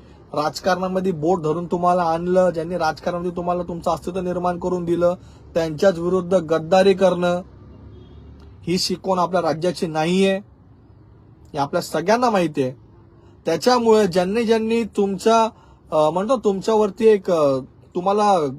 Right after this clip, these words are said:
ग्राहीत धरून जो काय हा निर्णय घेतलाय, ज्यांना असं वाटतंय की मतदार काय, मतदारांतर आपण विकत घेऊ, मतदार तर आपल्या खिशातच आहेत, ह्यांच्यामध्ये पैसे फेकला तरी या माझ्या मागे येतीलच, जे तुम्हाला ग्राहीत धरताय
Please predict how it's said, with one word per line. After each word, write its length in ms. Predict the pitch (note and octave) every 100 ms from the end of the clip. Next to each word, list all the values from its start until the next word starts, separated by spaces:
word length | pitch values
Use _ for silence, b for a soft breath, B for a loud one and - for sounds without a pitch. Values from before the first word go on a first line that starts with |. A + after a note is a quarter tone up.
| D3+ C#3+
ग्राहीत 280 | E3 G3
धरून 420 | G3 G#3 A3 F#3+ C3+ _ _ - - _ _ _ - _ _ _ _ _ C3
जो 120 | D3+ F3
काय 240 | A#3+ A#3+
हा 80 | B3+
निर्णय 340 | A3+ G#3 A3
घेतलाय, 320 | F3 E3+ F3
ज्यांना 280 | D3+ D#3 A3
असं 240 | G3+ G#3+ A3
वाटतंय 480 | G3 - F3+ D#3+ F3+ b b b
की 60 | -
मतदार 460 | D3 D#3 F3 G#3+
काय, 140 | G3+ A3+
मतदारांतर 560 | F#3 E3+ G3 G3+ G3+
आपण 220 | G3 G#3 F#3+
विकत 220 | F3 G#3
घेऊ, 340 | F3 F#3+ G3 G#3+ - -
मतदार 320 | D3+ D3+ F3 F#3+
तर 80 |
आपल्या 220 | F#3+ F#3 F#3
खिशातच 500 | - G3+ G3 G3+ G3
आहेत, 120 | G3+ G3 - B B
ह्यांच्यामध्ये 320 | C#3+ F3+ F#3
पैसे 260 | E3+ F3 F#3+
फेकला 200 | D#3+ F3+
तरी 100 | G3
या 100 | G3
माझ्या 260 | F#3 F3 F#3+
मागे 240 | F#3 F#3+
येतीलच, 520 | F#3 G#3+ G#3 G3+ - - - - - -
जे 120 | D#3+ F#3
तुम्हाला 300 | G#3 G3+ G3
ग्राहीत 380 | C#3+ D#3+ G3
धरताय 420 | E3 D#3 D3 F3